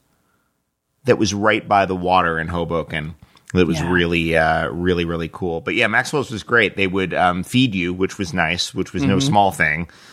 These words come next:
Speaker 1: Um, just like a bowl of pasta, but it, it could be a very, very useful thing because if we, we played there a couple times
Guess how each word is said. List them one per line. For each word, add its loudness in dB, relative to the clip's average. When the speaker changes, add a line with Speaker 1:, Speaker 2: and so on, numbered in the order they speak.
Speaker 1:
Um, 0
just -4
like 2
a -4
bowl 0
of -2
pasta, 0
but -8
it, -2
it -2
could -6
be 0
a -4
very, 4
very -2
useful -2
thing 0
because -6
if -8
we, 0
we 4
played 2
there 4
a -2
couple -4
times 0